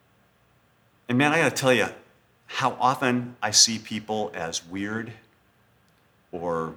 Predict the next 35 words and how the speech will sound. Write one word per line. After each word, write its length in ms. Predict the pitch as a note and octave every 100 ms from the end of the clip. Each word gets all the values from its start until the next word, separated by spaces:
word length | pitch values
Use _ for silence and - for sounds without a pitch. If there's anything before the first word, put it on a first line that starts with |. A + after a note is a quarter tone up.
| - -
intrusions 1160 | F#2 - A2+ A2+ G#2+ A#2 A2+ A2+ - - - - _ _ _ _ _ _ _ _ _ G2
or 140 | G2+
interruptions. 1120 | G#2+ G2 G#2 - - A2 G#2 - - - - - - - _ _ _ _ _ _ _ -
I 100 | A#2
know 120 | B2+
sometimes 720 | B2 B2 C3+ B2+ A#2+ - -
you 120 | B2 A#2+
and 100 | A#2
I 100 | A#2+
can 140 | A#2
see 160 | - A#2+
people 240 | B2+ G#2
as 120 | F#2+ -
enemies 440 | C3 C3+ C3+ B2
or 120 | G2+
adversaries 760 | A#2+ A#2+ B2 B2 C3+ C3 C3 B2
all 120 | B2
the 100 | B2
time 340 | B2 B2 C3 B2+
if 100 | -
they 60 |
don't 180 | A2+ A#2
think 280 | - C3+ B2+
the 60 |
way 140 | B2 B2
we 120 | A#2+
think 260 | B2 C3 B2
or 40 |
do 200 | G2 A#2+
the 100 | B2
things 240 | B2 A#2
that 60 | -
we 160 | A#2 A2+
would 160 | G2+
do. 260 | G#2+ A2+